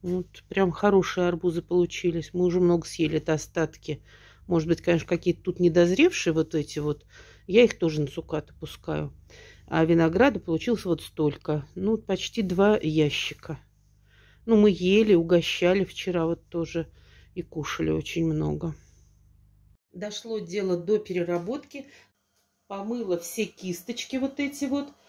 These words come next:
Отделила ягоды от кистей и заложила в кастрюлю. Нашла для себя очень легкий рецепт.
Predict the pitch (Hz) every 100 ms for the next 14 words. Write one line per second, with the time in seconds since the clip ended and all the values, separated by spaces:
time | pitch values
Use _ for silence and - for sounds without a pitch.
0 | _ - 208 180 202 240 240 226 190 175
1 | 175 170 165 185 220 240 - 294 285 -
2 | 277 277 269 _ - - - 226 - 220
3 | 214 196 208 311 311 294 277 - - -
4 | 269 - - 151 139 190 202 - 233 220
5 | 208 - 208 214 202 285 285 220 208 226
6 | 220 202 196 196 - 320 -